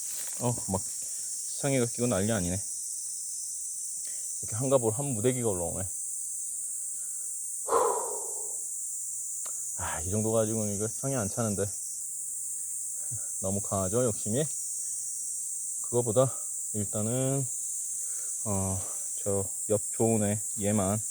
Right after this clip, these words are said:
얘만, 어, 가져가기로 하고 해가지고 나머지는 부엽으로 좀 덮어놔야겠어요. 한 구월 달, 팔월 말,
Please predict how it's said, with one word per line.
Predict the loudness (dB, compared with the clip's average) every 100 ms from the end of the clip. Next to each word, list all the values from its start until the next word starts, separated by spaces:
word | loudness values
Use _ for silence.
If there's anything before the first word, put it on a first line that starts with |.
| -4 -4 -4 -4 -4 -4 -4 -4 -4 -2
얘만, | 0 2 2 0 -2 -4 -4 -4 -4 -4 -4 -4 -4 -4 -4
어, | -2 -2 -2 -4 -2
가져가기로 | 0 2 4 4 2
하고 | 4 4 4 2 -2 -4 0
해가지고 | 0 2 0 -2 0 2 2 0 -4 0
나머지는 | 2 2 2 0 0 -4 2
부엽으로 | 4 4
좀 | 0 -2
덮어놔야겠어요. | -2 2 4 4 2 2 2 2 -4 -4 -4 -2
한 | -2 -2 -2 -4 -4 -4 -4 -4
구월 | 2 6 8 8
달, | 6 6 0 -4 -4 -4 -4 -4 -4 -4 -4 -4 -4 -4 -4 -4 -4 -4
팔월 | 0 4 6
말, | 6 2